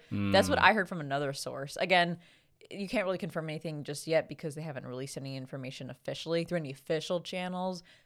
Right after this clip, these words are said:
Speaker 1: But the rumor I heard was that that special episode was gonna be about what Rengoku was doing before he got on the train.
Speaker 2: Okay, maybe I just misheard then. But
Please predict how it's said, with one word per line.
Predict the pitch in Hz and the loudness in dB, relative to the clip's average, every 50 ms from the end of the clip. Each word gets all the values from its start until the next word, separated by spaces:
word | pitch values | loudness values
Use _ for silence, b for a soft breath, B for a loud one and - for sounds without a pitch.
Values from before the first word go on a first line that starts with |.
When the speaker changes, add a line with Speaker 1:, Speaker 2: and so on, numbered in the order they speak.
| b - | b 2
Speaker 1:
But | 180 180 - | 2 4 4
the | - 170 | 4 2
rumor | 170 180 175 175 147 - | 2 2 2 2 0 2
I | - 160 170 165 | 2 2 2 2
heard | 170 165 185 160 147 135 | 2 0 -2 -4 -2 -4
was | 143 143 | -4 -2
that | 151 147 135 | -2 -2 0
that | - 143 131 - - | 0 0 0 -2 -4
special | - - 143 - - 147 123 | -2 -2 -2 -2 -2 -4 -4
episode | 131 135 - 143 139 - 151 139 | -4 -4 -6 -8 -8 -8 -8 -10
was | 127 123 - | -10 -12 -12
gonna | 143 135 | -12 -10
be | 127 135 | -8 -6
about | 127 131 123 - | -4 -4 -4 -4
what | 123 - - | -6 -10 -10
Rengoku | - 127 123 127 127 185 196 185 - 175 160 | -12 -12 -12 -2 0 2 2 2 0 -2 -4
was | 147 147 143 | -4 -4 -4
doing | 131 147 139 135 | -6 -6 -6 -6
before | 131 - - - | -10 -10 -12 -12
he | 131 - 151 131 | -12 -10 -10 -8
got | 135 127 123 | -6 -6 -6
on | - - | -8 -12
the | - | -14
train. | - - - - - - - 147 - _ _ _ _ - | -16 -14 -14 -16 -14 -16 -18 -18 -20 _ _ _ _ 6
Speaker 2:
Okay, | 151 135 131 - - 101 | 8 8 8 8 4 2
maybe | 104 113 131 143 139 127 | 4 4 6 8 8 8
I | 107 104 98 95 104 - _ _ - | 8 8 6 2 -2 -6 _ _ -10
just | - 107 98 - - - | -8 -6 -6 -6 -6 -4
misheard | 135 107 101 92 - - - - - - - - - - 123 110 107 104 95 90 - - | -2 -2 -2 -2 -2 -6 -8 -10 -14 -18 -18 -12 -2 2 4 4 4 4 0 -2 -6 -6
then. | - 95 90 90 90 92 b b b b b b b b b _ _ | -4 -4 -2 -4 -6 -8 b b b b b b b b b _ _
But | - 120 117 117 113 110 - - | 10 10 10 10 10 6 2 -6